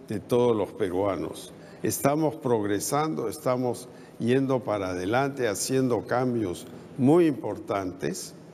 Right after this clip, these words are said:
y esto va a generar un problemón. El, el tipo de cambio subió, etcétera.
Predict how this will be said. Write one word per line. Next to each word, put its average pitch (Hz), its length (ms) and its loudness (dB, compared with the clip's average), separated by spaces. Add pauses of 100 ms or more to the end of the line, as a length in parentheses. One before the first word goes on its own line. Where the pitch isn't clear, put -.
(760)
y 117 300 4 (1000)
esto 165 480 2 (680)
va 131 180 2
a - 120 -12
generar 120 1040 -4
un 135 220 2
problemón. 123 840 2
El, 110 220 -2
el 104 220 -2
tipo 117 400 2
de 104 80 0
cambio 123 440 2
subió, 131 760 2
etcétera. 135 720 -2